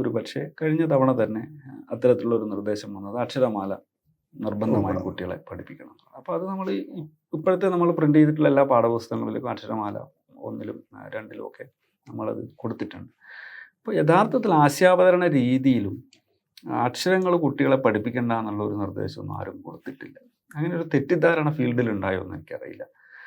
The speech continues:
Speaker 1: അങ്ങനെ ഒരു, അങ്ങനെ ഒരു തെറ്റിദ്ധാരണയുടെ പുറത്താണോ ഇത്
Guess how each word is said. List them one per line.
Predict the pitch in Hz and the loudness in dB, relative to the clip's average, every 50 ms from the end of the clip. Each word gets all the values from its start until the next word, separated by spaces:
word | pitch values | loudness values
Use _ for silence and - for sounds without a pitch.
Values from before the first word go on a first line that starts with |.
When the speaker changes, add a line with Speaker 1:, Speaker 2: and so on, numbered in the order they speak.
| - - _ _ - 127 | -20 -20 _ _ -2 2
Speaker 1:
അങ്ങനെ | 131 156 185 208 208 202 196 | 2 4 4 6 6 6 6
ഒരു, | 196 196 190 - - - - 110 | 6 4 2 2 0 -2 0 2
അങ്ങനെ | 143 156 170 185 190 180 175 | 4 6 6 6 6 6 6
ഒരു | 175 175 170 | 4 4 4
തെറ്റിദ്ധാരണയുടെ | 165 156 156 156 156 156 160 156 156 156 151 156 156 156 151 151 151 151 143 | 4 4 6 6 8 8 10 10 8 6 6 6 6 6 6 6 4 2 2
പുറത്താണോ | 135 131 123 - - 123 110 110 120 127 143 143 127 | 2 2 2 4 2 2 4 4 4 4 4 4 4
ഇത് | 120 | 2